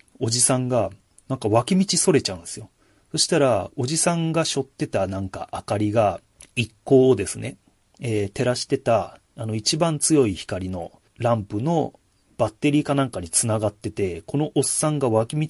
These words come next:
それちゃったせいで、それがもう全部消えちゃうんですよ。で、それまでほとんどですね、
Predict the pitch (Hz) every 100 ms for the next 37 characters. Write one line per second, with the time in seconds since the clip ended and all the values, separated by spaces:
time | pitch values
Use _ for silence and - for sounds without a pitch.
0 | - - 143 107 98 - 92 - 90 98
1 | 90 - - - 135 135 131 117 95 123
2 | 90 - 107 98 101 78 - - _ _
3 | _ _ _ _ - 160 - - 170 208
4 | 147 98 143 208 143 90 85 101 87